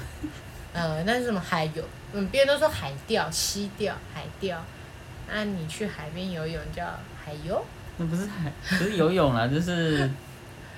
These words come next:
Speaker 1: 潜水啊，去海，海边重潜。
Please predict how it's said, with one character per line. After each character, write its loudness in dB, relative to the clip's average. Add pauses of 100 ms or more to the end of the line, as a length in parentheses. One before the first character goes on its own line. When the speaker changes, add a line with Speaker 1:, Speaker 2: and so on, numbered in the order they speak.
(600)
Speaker 1:
潜 2
水 0
啊， -6 (300)
去 0
海， 4 (220)
海 4
边 2 (120)
重 2
潜。 -8